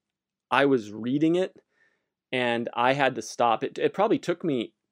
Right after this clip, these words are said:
ninety minutes before the light bulb went on, like, "Oh, that's what he means." Uh,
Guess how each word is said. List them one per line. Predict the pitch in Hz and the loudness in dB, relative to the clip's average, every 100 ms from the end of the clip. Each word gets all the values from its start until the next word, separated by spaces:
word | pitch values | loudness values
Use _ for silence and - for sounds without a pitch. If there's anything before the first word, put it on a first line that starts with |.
| _ | _
ninety | 120 117 127 170 170 | -6 -2 0 0 2
minutes | 123 120 233 - | 0 0 -2 -4
before | - 131 131 | -8 -4 -2
the | 120 | 0
light | 113 117 117 | 0 0 0
bulb | 156 165 | 0 0
went | 165 | -2
on, | 160 165 | -2 -2
like, | 135 117 - | -4 -6 0
"Oh, | 269 | 2
that's | 139 196 - | 4 2 0
what | 127 | -6
he | 113 | -6
means." | 113 107 - - _ | -8 -12 -14 -20 _
Uh, | _ | _